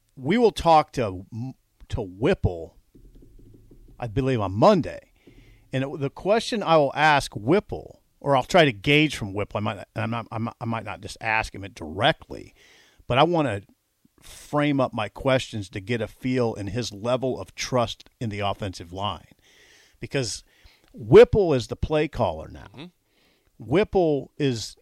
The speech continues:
Speaker 1: we'll say he's in charge of the offense. So that question is, is germane. What is his level of trust in that line? We don't know,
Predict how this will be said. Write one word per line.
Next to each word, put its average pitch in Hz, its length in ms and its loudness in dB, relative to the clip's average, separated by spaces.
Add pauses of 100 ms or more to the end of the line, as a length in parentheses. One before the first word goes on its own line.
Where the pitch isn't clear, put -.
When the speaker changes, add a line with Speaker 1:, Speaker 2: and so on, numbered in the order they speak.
Speaker 1:
we'll 254 200 0
say 180 260 -2
he's 151 260 -2
in 117 140 -4
charge 135 520 2
of 87 120 -8
the 101 120 -6
offense. - 760 -4 (2000)
So 120 580 2 (920)
that 170 400 0
question 131 560 -4
is, - 240 -6 (520)
is 107 500 -6 (120)
germane. 123 720 0 (720)
What 127 340 6
is 185 160 2
his 147 180 -2
level 135 420 2
of 110 140 -4
trust - 640 -2 (120)
in 139 180 0
that 107 260 -2
line? 107 420 -8 (920)
We 147 200 2
don't 233 280 6
know, 147 480 4